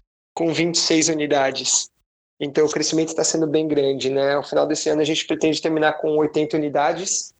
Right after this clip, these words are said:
é, pelo Brasil e fora. A gente já tá, já tá em, em processo aí pra, pro negócio internacionalizar. Porque como é um modelo de negócio que ainda não achei nada parecido, é, dentro de metodologia, dentro de valores, dentro de tudo,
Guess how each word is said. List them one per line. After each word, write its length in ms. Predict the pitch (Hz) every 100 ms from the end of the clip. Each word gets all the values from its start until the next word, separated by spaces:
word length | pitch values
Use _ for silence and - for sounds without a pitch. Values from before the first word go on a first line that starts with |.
| _ _ _ _ _ -
é, 720 | 147 147 143 139 139 135 135
pelo 420 | - 165 160 151
Brasil 420 | 139 160 151 156 160
e 60 |
fora. 420 | 160 156 160 190 - _
A 40 | 147
gente 220 | 143 143
já 160 | 143 143
tá, 420 | 147 147 147 - _ _ _ _ _
já 140 | 147 147
tá 200 | 156 160
em, 400 | 165 147 143 -
em 200 | 147 147
processo 580 | 139 147 - 143 143 -
aí 220 | 143 143
pra, 520 | 143 151 139 131 127 -
pro 100 | 151
negócio 640 | 151 139 143 - 151 139
internacionalizar. 960 | 135 147 143 127 147 139 131 147 190 - _ _ _ _ _ _ _ -
Porque 460 | 175 175 190 185
como 420 | 185 185 233 262 202
é 60 |
um 80 | 196
modelo 260 | 202 190 180
de 100 | 185
negócio 260 | 180 196
que 100 | -
ainda 140 | 185 185
não 200 | 180 247
achei 340 | - 180 185
nada 260 | 160 156 160
parecido, 800 | 143 131 - 147 185 170 135 - - - _ _
é, 720 | 135 139 139 135 135 131 127
dentro 260 | 143 147 -
de 80 | 143
metodologia, 800 | 147 143 139 135 117 139 151 139
dentro 300 | 139 135 135
de 120 | 139
valores, 500 | 135 127 135 147 131
dentro 200 | 139 -
de 200 | - -
tudo, 440 | 170 214 170 135